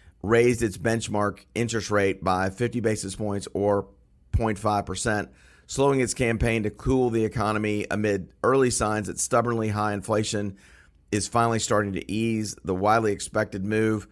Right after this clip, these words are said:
puts the key benchmark federal r-, funds rates at a range of four point two five percent to four point five percent, the highest since twenty, uh,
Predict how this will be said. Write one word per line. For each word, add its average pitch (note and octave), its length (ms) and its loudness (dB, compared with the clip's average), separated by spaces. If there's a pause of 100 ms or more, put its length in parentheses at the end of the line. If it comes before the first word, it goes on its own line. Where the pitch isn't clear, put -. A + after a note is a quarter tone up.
(640)
puts C3+ 240 0
the G#2+ 100 -2
key C3 220 2
benchmark A2+ 500 0
federal G#2+ 380 2
r-, G#2 100 -2 (280)
funds B2 280 0
rates G#2+ 360 0
at G#2 160 0
a G2+ 100 0
range G#2+ 460 -2
of F#2+ 120 -2
four A2 160 -2
point G2+ 260 -4
two B2+ 180 -2
five A2+ 240 0
percent A2 320 -4
to F#2+ 60 -10
four G2+ 220 -2
point F#2+ 240 -6
five A2+ 300 0
percent, A2 460 -4 (460)
the G#2 100 -2
highest A#2+ 420 2
since G#2 240 -4
twenty, G2+ 460 -6 (1500)
uh, - 60 -6